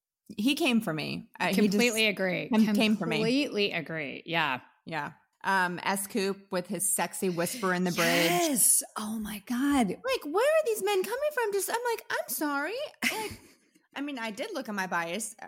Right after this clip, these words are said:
Speaker 1: and listen to my bias, but
Speaker 2: No, but
Speaker 1: I
Speaker 2: yeah,
Speaker 1: was
Speaker 2: agreed. Agreed.
Speaker 1: attacked.
Speaker 2: <laughs> Agreed.
Speaker 1: Attacked.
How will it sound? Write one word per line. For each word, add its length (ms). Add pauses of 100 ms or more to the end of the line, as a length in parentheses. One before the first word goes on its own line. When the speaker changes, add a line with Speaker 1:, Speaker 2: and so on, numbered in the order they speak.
(120)
Speaker 1:
and 220
listen 240
to 80
my 160
bias, 400
but 260
Speaker 2:
No, 220
but 80
Speaker 1:
I 60
Speaker 2:
yeah, 40
Speaker 1:
was 240
Speaker 2:
agreed. 600 (100)
Agreed. 240
Speaker 1:
attacked. 360
Speaker 2:
<laughs> 680
Agreed. 420
Speaker 1:
Attacked. 560